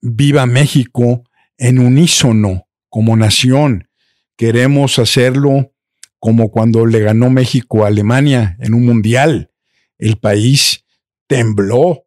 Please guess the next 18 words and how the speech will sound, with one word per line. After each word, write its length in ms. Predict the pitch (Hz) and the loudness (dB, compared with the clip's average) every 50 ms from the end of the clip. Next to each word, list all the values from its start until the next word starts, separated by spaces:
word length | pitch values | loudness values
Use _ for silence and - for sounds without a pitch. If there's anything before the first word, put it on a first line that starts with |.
| _ _ | _ _
de 160 | - 107 113 | -8 -4 -2
orgullo, 760 | 110 104 104 101 101 110 135 160 185 160 156 131 98 80 - _ _ _ _ _ _ _ | -2 -2 -2 -2 -2 0 0 2 2 0 0 -2 -4 -6 -10 _ _ _ _ _ _ _
de, 440 | - 110 98 104 101 95 98 95 - - | -18 -12 -8 -6 -4 -4 -4 -6 -8 -8
de 240 | 98 101 95 104 101 | -10 -8 -6 -6 -6
gusto. 760 | 92 98 123 156 208 214 - - - - 120 104 90 90 - _ _ | -4 -2 0 0 0 0 -2 -4 -6 -4 -4 -4 -4 -8 -14 _ _
Queremos 360 | - 113 113 120 143 170 151 - | -6 -2 0 0 0 0 -2 -2
presumir 680 | - - 139 127 - 123 117 113 123 156 202 240 208 | -2 -2 0 0 0 0 0 0 2 2 2 0 0
nuestro 400 | 175 131 113 - - 120 107 92 | 0 -2 -2 -4 -6 -8 -8 -8
país. 580 | - 101 92 95 92 90 87 - - - - _ _ _ _ _ _ _ _ _ _ _ _ _ _ | -6 -6 -6 -6 -8 -8 -10 -12 -14 -14 -16 _ _ _ _ _ _ _ _ _ _ _ _ _ _
No 480 | - 117 131 139 147 160 170 185 165 - | -6 -4 -2 0 0 0 0 0 -2 -2
podemos 720 | 196 180 165 156 165 185 190 190 190 196 185 - - - | -2 0 0 0 0 0 0 0 0 -2 -2 -4 -6 -6
caer 680 | - - 127 123 127 131 139 147 151 156 165 170 - _ _ _ _ _ _ _ _ _ _ _ _ | -4 -2 0 0 2 2 2 2 2 0 -2 -6 -10 _ _ _ _ _ _ _ _ _ _ _ _
en, 300 | - 120 120 120 117 107 - | -4 -2 0 0 -2 -2 -4
en 160 | 117 117 120 | -2 -2 -2
la 140 | 117 120 110 | -2 -2 -2
provocación 840 | 147 135 127 123 123 120 - 123 117 117 - - 131 127 135 143 143 | -2 0 0 2 0 0 0 0 0 0 0 0 0 2 2 2 0
de 80 | 135 127 | 0 -2
estarnos 800 | 113 - - 127 120 123 123 127 127 127 127 123 - - - | -2 -4 -2 -2 0 0 2 0 0 0 0 -2 -4 -8 -14